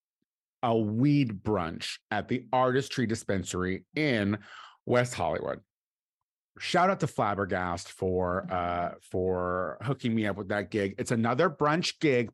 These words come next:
but this gig is my kind of gig 'cause it is indoors. Uh, it's above a dispensary. You can order food or you can order marijuana, both, and you can smoke weed,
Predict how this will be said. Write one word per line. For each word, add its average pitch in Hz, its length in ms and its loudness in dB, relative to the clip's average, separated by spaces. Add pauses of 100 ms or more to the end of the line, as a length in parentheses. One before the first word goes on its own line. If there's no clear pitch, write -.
but 170 260 4 (100)
this 143 280 2
gig 110 460 0
is 110 400 0 (520)
my 110 360 2
kind 82 280 -2
of 82 100 -4
gig 76 280 -4
'cause 98 140 -4
it 117 120 2
is 120 220 2 (800)
indoors. 165 840 2 (600)
Uh, 104 320 0
it's - 140 -4
above 113 360 2
a 185 40 0
dispensary. 113 920 0 (480)
You 117 200 0
can 107 340 -4
order 151 280 4
food 185 640 2
or 123 160 2
you 120 100 4
can 110 240 -6 (100)
order 127 300 2
marijuana, 151 840 2
both, 123 720 0 (200)
and 117 560 0
you 107 220 0
can 87 320 -8
smoke 104 1040 0
weed, 180 560 4